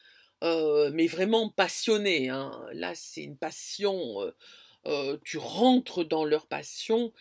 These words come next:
Donc, euh, partout, euh, sur l'aire de l'air, euh, il y a des, des, des choses qui ont été récupérées.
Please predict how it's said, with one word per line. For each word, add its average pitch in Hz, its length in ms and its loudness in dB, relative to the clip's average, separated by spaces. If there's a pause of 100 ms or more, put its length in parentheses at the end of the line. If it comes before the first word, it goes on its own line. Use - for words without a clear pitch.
(340)
Donc, 190 340 0
euh, 190 80 2
partout, - 760 0 (320)
euh, 156 680 8
sur - 600 -4
l'aire 202 680 4
de 156 420 2
l'air, 170 640 4 (600)
euh, 151 640 4 (800)
il 202 220 0
y 196 300 0
a 202 220 4
des, 156 680 -4 (540)
des, 156 600 2 (880)
des 202 200 0
choses 220 540 4
qui - 100 -2
ont 170 40 6
été 170 220 2
récupérées. 170 840 0